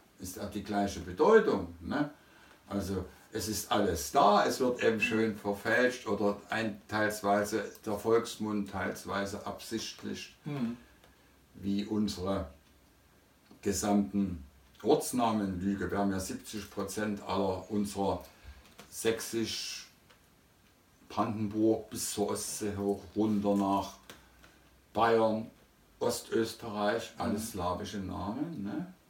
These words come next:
Speaker 2: Mhm.
Speaker 1: Und die Deutung unserer Slawen-Namensdeuter, äh, heißt da immer so, kommt aus dem Slawischen und heißt wahrscheinlich so viel wie.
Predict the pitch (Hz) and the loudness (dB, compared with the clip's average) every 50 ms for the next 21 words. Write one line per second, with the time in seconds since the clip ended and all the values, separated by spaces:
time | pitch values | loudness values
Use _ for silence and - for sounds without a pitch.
0 | _ _ _ _ _ - 120 123 120 113 107 107 98 92 - - - - 101 98 | _ _ _ _ _ -12 -8 -6 -6 -6 -6 -6 -10 -12 -16 -20 -16 -12 -8 -6
1 | 95 92 92 101 92 90 92 107 117 123 135 151 156 156 143 120 123 127 - 120 | -6 -6 -2 2 4 4 4 4 2 0 0 0 0 0 0 0 0 0 0 0
2 | 117 117 113 - - - - 104 101 104 117 123 123 127 127 127 135 139 - - | -2 -4 -4 -6 -10 -6 -2 0 2 4 2 2 2 2 2 2 0 -2 -4 -8
3 | - - 104 101 107 113 123 127 131 135 135 135 135 - - - - 120 127 139 | -8 -4 -2 0 2 4 4 2 2 0 0 0 -2 -4 -6 -4 0 4 6 8
4 | 143 143 147 156 156 - - - - - - - - - - - - - - - | 8 8 6 6 4 4 0 -4 -8 -18 -20 -20 -20 -20 -20 -20 -20 -16 -8 -4
5 | 110 113 113 110 107 98 117 117 113 - - 117 - 135 123 107 98 87 78 - | 2 4 4 4 4 2 0 -2 -2 -2 -2 -2 -2 0 0 0 0 0 2 4
6 | 113 135 160 170 196 202 190 - - 151 151 143 139 - 120 117 113 - 113 104 | 6 8 8 10 10 8 8 6 4 4 4 4 4 4 4 4 4 2 0 -2
7 | 95 90 - 101 104 120 135 147 147 139 147 143 - - 139 135 131 123 107 107 | -2 0 0 4 6 8 8 8 8 6 4 0 0 0 0 -2 -2 -2 -2 -4
8 | 107 98 87 95 98 110 117 - - - 107 104 104 101 104 101 101 104 110 110 | -4 -4 -4 -2 0 0 0 -2 -2 -2 -2 0 0 0 0 0 0 2 0 0
9 | 104 - - 104 101 101 - - 104 104 104 101 95 87 92 98 104 101 92 73 | -2 -2 -2 -2 -2 -2 -2 -2 -2 0 0 0 -2 -2 0 0 2 2 2 0